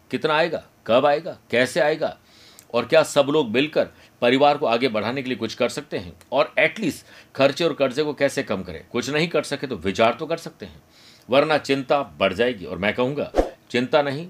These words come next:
चिंतन कीजिए। नौकरी पेशा लोग, अच्छी संगत, तार्किक रूप से सोचने और बोलने में अच्छे तर्क वितर्क से आज कुछ अच्छा कर लेंगे। गैर जरूरी यात्रा मत करिए, वरना यात्रा में नुकसान और रॉन्ग शॉपिंग भी हो सकती है।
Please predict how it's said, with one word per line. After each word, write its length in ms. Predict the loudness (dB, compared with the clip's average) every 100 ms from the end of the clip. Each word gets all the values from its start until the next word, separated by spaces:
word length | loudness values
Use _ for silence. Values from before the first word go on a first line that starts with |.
| -16 -4
चिंतन 360 | 0 2 2 0
कीजिए। 380 | -2 -4 -10 -20 _ -20 -20 -20 _
नौकरी 300 | 2 2 2
पेशा 240 | 2 4 4
लोग, 280 | 4 2 0
अच्छी 260 | -6 -4 -2
संगत, 380 | 0 0 -4 -6 _ _ _ -2 4
तार्किक 380 | 4 4 2
रूप 120 | 0 0
से 140 | -2
सोचने 380 | -2 -4 -2 -4
और 60 |
बोलने 300 | -2 -2 -2
में 140 | -4 -6
अच्छे 260 | -4 -2 -2
तर्क 240 | 0 0 0
वितर्क 260 | 2 2
से 220 | 2 -6 -8 -18 _ 2
आज 480 | 4 4 2 -10 -18 _ -6
कुछ 140 | 2
अच्छा 280 | 2 6 6
कर 160 | 6 6
लेंगे। 500 | 4 4 2 2 -8 _ -20 _ 2
गैर 400 | 8 10 10 8
जरूरी 480 | 0 0 0 2
यात्रा 320 | 2 4 2 2
मत 280 | 2 0 0
करिए, 280 | 0 0
वरना 540 | 0 0 0 0 -4 -8 _ _ _
यात्रा 360 | 0 2 4 2
में 100 | 2
नुकसान 360 | -2 -2 -4 -4 0
और 180 | 0 4
रॉन्ग 280 | 4 4
शॉपिंग 420 | 2 2 2 0 -2
भी 60 |
हो 80 | -6
सकती 300 | -10 -18 -20
है। 240 | -20 -20